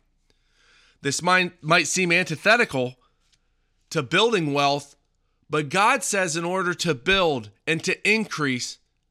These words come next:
you're to give and tithe a tenth of what you make. Interesting. Verse ten, uh, verse eleven,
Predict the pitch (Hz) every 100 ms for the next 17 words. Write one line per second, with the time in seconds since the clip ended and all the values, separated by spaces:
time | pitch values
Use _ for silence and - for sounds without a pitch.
0 | _ - 156 160 160 120 113 175 165 127
1 | _ 143 131 - 151 165 131 117 - -
2 | - 170 143 - - 120 123 120 127 117
3 | 95 - _ _ _ _ _ _ _ _
4 | _ _ _ _ _ _ _ _ _ -
5 | - 123 117 104 - 80 76 _ _ _
6 | _ _ _ - - - _ _ _ _
7 | _ _ _ - 185 196 - - 208 208
8 | 147 131 - _ - 135 135 131 127 156
9 | 175 147 175 170 135 123